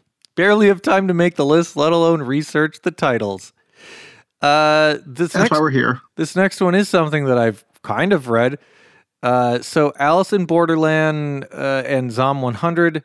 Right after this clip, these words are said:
Speaker 1: creator Haro Aso. Okay, I guess I haven't read this 'cause they haven't written it yet, but they have a new manga coming out. Uh, so that's pretty cool. Uh, Zom one hundred is not complete yet. I don't know about Al-, Alice in Borderland. I've not started reading that one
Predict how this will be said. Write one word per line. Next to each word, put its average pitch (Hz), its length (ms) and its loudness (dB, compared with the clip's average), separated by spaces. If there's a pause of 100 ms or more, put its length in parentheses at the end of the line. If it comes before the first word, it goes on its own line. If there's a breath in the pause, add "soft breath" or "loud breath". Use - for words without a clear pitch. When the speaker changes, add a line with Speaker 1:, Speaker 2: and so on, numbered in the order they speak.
(320)
Speaker 1:
creator 151 580 0
Haro 143 340 0
Aso. 143 560 0 (500)
Okay, 131 220 -4
I 113 80 0
guess 131 180 -4
I 127 80 0
haven't 120 240 -4
read 123 200 0
this 123 140 -4
'cause 123 200 -6
they 117 300 0 (460)
haven't 123 280 -6
written 110 260 -8
it 113 80 -14
yet, 92 240 -16
but 135 140 -4
they 185 60 2
have 190 100 0
a 185 40 2
new 180 140 2
manga 117 300 -2
coming 95 280 -8
out. 87 180 -16 (1040 soft breath)
Uh, 98 160 -10
so 123 160 -8
that's 127 180 -2
pretty 120 240 -8
cool. 131 400 0 (480)
Uh, 123 120 -4
Zom 185 260 0
one 220 120 0
hundred 185 500 0
is 151 300 -4
not 139 440 -2
complete 165 520 -6
yet. 170 220 -2
I 156 60 -6
don't 175 260 -2
know 143 140 0
about 135 200 0
Al-, 120 300 -2
Alice 123 280 -2
in 107 100 -8
Borderland. 120 480 -2
I've 104 160 -8
not 120 240 -8
started 113 480 -6
reading 110 320 -8
that 113 180 -8
one 117 360 -10